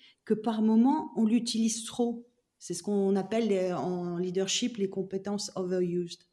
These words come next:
Et donc, on l'utilise trop et on voit tout, toute situation de travail ou de désaccord ou de, de non-alignement au travers de ce prisme du droit du travail.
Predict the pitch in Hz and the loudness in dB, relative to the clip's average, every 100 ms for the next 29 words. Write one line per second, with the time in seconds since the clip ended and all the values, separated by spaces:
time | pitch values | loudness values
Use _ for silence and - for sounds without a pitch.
0 | _ - - - _ _ - 196 247 262 | _ -20 -20 -20 _ _ 0 4 6 8
1 | 247 - 220 226 - - 277 339 - 233 | 8 8 2 0 0 -2 0 0 2 4
2 | 220 214 220 220 - 320 381 440 - _ | 4 4 2 0 -4 0 0 0 -10 _
3 | _ - 339 - - - 269 254 254 240 | _ 0 0 0 -4 0 0 2 2 2
4 | 220 - 220 220 233 233 240 202 185 214 | 2 -2 -2 -2 -2 0 0 2 2 2
5 | 208 - - _ 165 208 208 226 220 240 | 2 -4 -20 _ 0 2 2 0 0 2
6 | 233 233 233 208 202 185 202 202 202 196 | 2 2 2 0 0 2 2 4 4 2
7 | 190 175 202 233 233 220 208 - 185 196 | 2 4 6 6 4 2 0 0 0 2
8 | 208 208 208 226 285 339 - _ - 220 | 4 4 4 2 0 -4 -14 _ 0 0
9 | - 226 220 277 226 214 220 202 247 240 | 2 0 2 2 0 0 0 0 -2 -2
10 | 214 196 180 175 202 196 - 202 180 - | -2 0 4 4 4 -2 -8 -6 -6 -10